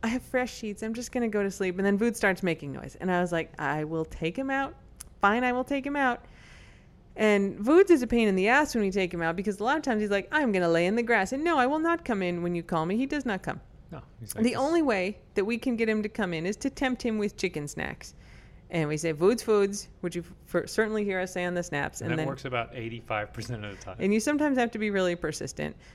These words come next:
Speaker 1: And sometimes even then he won't come. And so I let him out last night, and he lays down where the coconut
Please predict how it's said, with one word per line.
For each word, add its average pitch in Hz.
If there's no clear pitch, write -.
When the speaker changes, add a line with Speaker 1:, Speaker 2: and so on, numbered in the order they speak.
Speaker 1:
And 277
sometimes 330
even 202
then 165
he 151
won't 147
come. -
And 240
so -
I 277
let 302
him 302
out 233
last 202
night, 175
and 170
he 254
lays 214
down 160
where 226
the 196
coconut 208